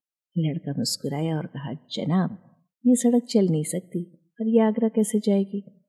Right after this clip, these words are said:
"महाराज, जाना तो आपको ही पड़ेगा।" और ये कहकर वो खिलखिलाकर हंस पड़ा। सभी सैनिक मौन खड़े थे। वे राजा के गुस्से से वाकिफ थे। लड़का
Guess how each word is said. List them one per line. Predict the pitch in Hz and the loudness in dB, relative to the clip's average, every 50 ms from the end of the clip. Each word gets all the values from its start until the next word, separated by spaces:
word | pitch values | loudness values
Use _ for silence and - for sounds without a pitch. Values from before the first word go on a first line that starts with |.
| _ _ _ _ 180 | _ _ _ _ 0
"महाराज, | 170 170 180 208 202 180 170 - - _ _ - | 2 2 2 2 2 0 -2 -6 -12 _ _ 2
जाना | 202 196 190 185 175 | 4 6 6 6 4
तो | 180 - | 2 0
आपको | 151 143 - - - | -4 -6 -6 -6 -4
ही | 147 156 | -4 -4
पड़ेगा।" | 156 - 180 175 185 185 185 190 185 | -2 -2 0 0 0 0 0 0 -2
और | 180 180 185 | -2 -2 -2
ये | 160 156 | -4 -4
कहकर | - 165 165 160 - 190 185 | -2 0 -2 0 0 -2 -2
वो | 160 156 | -2 -2
खिलखिलाकर | - - - 214 208 202 - 233 240 208 165 - - 143 | -4 -2 -2 -2 -2 0 -2 -2 -2 -2 -2 -4 -6 -4
हंस | 165 185 175 151 - - - | -2 -2 -2 -2 -4 -8 -12
पड़ा। | - - - - - - - _ _ _ _ _ _ _ _ _ _ _ _ | -10 -10 -10 -12 -14 -18 -20 _ _ _ _ _ _ _ _ _ _ _ _
सभी | - - 170 180 170 160 | -6 -2 0 0 0 0
सैनिक | - - 143 139 135 120 - - 131 | 0 -2 -2 -2 -2 -4 -4 -2 -2
मौन | 135 123 113 117 | 0 0 0 0
खड़े | - - 143 - - 113 | -2 -4 -8 -10 -10 -10
थे। | - - 143 - _ _ _ _ _ _ _ _ 147 | -12 -14 -18 -20 _ _ _ _ _ _ _ _ -4
वे | 156 | -2
राजा | 156 156 156 156 160 156 | 0 0 -2 -2 -4 -6
के | 156 - 147 | -6 -8 -8
गुस्से | 156 156 151 - - - 165 156 | -8 -8 -8 -8 -6 -6 -6 -6
से | - - 147 | -4 -4 -6
वाकिफ | 143 - 110 123 - - - 139 - _ - - | -4 -6 -8 -8 -8 -10 -10 -10 -10 _ -14 -16
थे। | - - _ _ _ _ _ _ _ _ _ - 156 | -16 -16 _ _ _ _ _ _ _ _ _ -6 -4
लड़का | 147 151 - - 160 156 170 190 | -4 -4 -4 -4 -6 -6 -6 -8